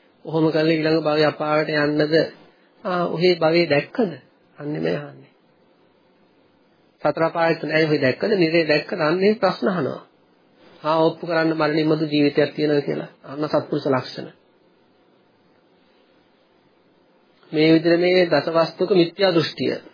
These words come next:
අසත්පුරුෂ ලක්ෂණයක්, මානසික ලක්ෂණයක්. අසත්පුරුෂ දානං දීති. ඊළඟට දේශනා කරනවා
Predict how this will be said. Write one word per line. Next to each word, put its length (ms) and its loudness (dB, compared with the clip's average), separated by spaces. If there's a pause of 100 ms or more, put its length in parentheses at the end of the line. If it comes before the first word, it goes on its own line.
(280)
අසත්පුරුෂ 500 -4
ලක්ෂණයක්, 560 -2
මානසික 440 0
ලක්ෂණයක්. 480 -4 (1500)
අසත්පුරුෂ 560 -2
දානං 420 0
දීති. 380 -12
ඊළඟට 420 -2
දේශනා 360 0
කරනවා 400 -2